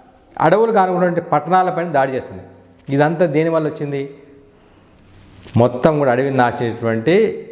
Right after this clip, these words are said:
వలస వచ్చినటువంటి స్వార్థ గిరిజనేతలు, స్వార్థ లంబాడీల వల్లనే ఇదంతా నాశనమైంది. కాబట్టి దీన్ని అరికట్టాల్సిన బాధ్యత ఎవరిపైన ఉన్నది? పాలకులపైన ఉంది, అధికారులపైన ఉంది. వాళ్ళు చెప్పాల్సిన బాధ్యత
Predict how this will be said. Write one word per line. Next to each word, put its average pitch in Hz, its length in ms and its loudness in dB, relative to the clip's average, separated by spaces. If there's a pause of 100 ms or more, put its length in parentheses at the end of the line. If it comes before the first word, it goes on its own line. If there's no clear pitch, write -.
(100)
వలస 131 440 2
వచ్చినటువంటి 131 1000 -2
స్వార్థ - 580 0
గిరిజనేతలు, 120 720 -4
స్వార్థ 117 500 0
లంబాడీల 107 500 -4
వల్లనే 101 360 -2
ఇదంతా 110 360 -4
నాశనమైంది. 95 480 -6 (1900)
కాబట్టి 175 280 2
దీన్ని 160 160 4
అరికట్టాల్సిన 160 560 2
బాధ్యత 143 320 -2
ఎవరిపైన 139 380 -2
ఉన్నది? 120 540 -6 (1000)
పాలకులపైన 120 500 2
ఉంది, 120 240 -2
అధికారులపైన 127 640 0
ఉంది. 139 320 -6
వాళ్ళు 139 320 2
చెప్పాల్సిన 156 380 0
బాధ్యత 139 640 -4